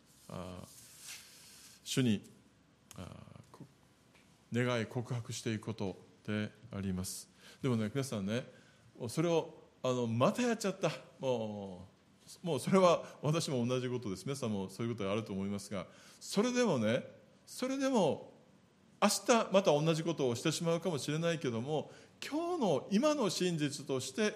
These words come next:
悔い改めていくんです。今のこの時と、今のこの時の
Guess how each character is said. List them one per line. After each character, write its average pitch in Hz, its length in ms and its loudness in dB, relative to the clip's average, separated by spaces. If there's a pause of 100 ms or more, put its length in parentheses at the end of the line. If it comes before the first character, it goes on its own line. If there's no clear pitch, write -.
(140)
悔 156 220 4
い 127 120 4
改 127 80 -2
め 127 80 -2
て 131 80 -2
い 127 40 -4
く 123 120 -2
ん - 20 0
で 90 80 -4
す。 - 240 -16 (1120)
今 240 260 8
の 151 120 4
こ 143 120 0
の 131 100 2
時 123 220 -2
と、 110 200 -10
今 226 180 6
の 170 140 4
こ 147 120 -2
の 139 100 0
時 135 200 -4
の 139 300 2